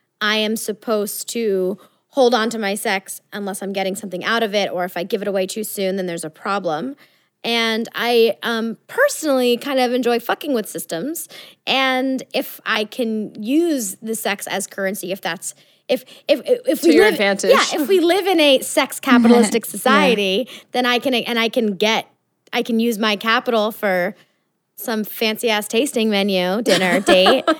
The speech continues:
Speaker 1: then, like, why the fuck not?
Speaker 2: <laughs> Well, and of course, this is very different for our listeners who are sex workers,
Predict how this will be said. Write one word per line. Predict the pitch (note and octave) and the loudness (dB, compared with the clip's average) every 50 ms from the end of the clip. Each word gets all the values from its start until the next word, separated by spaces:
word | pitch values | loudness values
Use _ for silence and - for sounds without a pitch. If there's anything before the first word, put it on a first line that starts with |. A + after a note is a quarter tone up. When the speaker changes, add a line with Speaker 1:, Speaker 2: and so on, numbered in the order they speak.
| - - _ _ - | -4 -16 _ _ 0
Speaker 1:
then, | C4 C4+ C#4 | 2 2 4
like, | C4+ C4 B3+ D#4 | 4 4 4 6
why | D4 C4 E4 E4+ | 6 8 8 8
the | C#4 | 8
fuck | E4+ C#4+ C#4 E4 E4+ | 6 6 6 4 4
not? | F4 C#4+ F#4+ F4+ A#3+ - - | 4 4 4 4 2 0 -2
Speaker 2:
<laughs> | - - - | -4 -2 2
Well, | E4 F4 | 4 4
and | E4+ | 6
of | F4+ C#5 | 6 6
course, | C5+ - E4 F4+ A#4+ | 6 6 4 4 2
this | A#4+ F4 - F4 | 2 2 2 2
is | D#4+ C4 | 2 4
very | C4 C4+ C4+ C4 B3 | 4 4 4 4 4
different | A3+ A#3+ A3+ - C4+ A#3 G#3 - | 2 0 0 0 0 -2 0 0
for | - A#3 | 2 4
our | A3+ A3 G#3 D#3+ - G#3+ G#3 G3+ | 4 4 4 4 4 2 4 4
listeners | G3+ A3 G#3+ - G#3+ G3+ G3+ G3 - | 4 2 0 0 0 0 0 -2 -2
who | - A3 G3 | 0 2 4
are | F#3+ F#3+ F#3 F3+ F#3 F#3+ - - | 4 4 4 2 2 -2 -4 -6
sex | - - G#3 G3 G3+ - - | -6 -2 -2 -2 -2 -2 -2
workers, | G3 F#3+ F#3 - G3 F3 F3 F#3+ - | -2 -2 0 0 0 2 0 0 -2